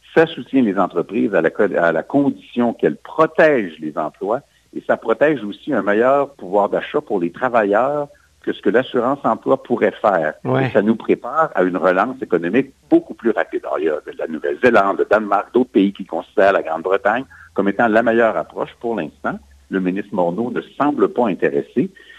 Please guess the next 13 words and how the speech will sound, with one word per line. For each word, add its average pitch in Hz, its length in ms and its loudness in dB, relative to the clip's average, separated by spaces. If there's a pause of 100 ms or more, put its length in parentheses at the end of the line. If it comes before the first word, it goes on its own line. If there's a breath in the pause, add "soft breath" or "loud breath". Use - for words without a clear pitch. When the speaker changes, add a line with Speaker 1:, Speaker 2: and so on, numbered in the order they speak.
(260 loud breath)
Speaker 1:
Et 76 300 0
moi, 113 240 4
j'essaie 101 420 0
de 110 80 -4
me 87 120 0
faire 113 260 0
insistant 101 680 -4
pour - 200 -8
qu'il 92 240 -6
y 92 40 -8
pense, 147 420 0
parce - 220 -10
que 151 220 2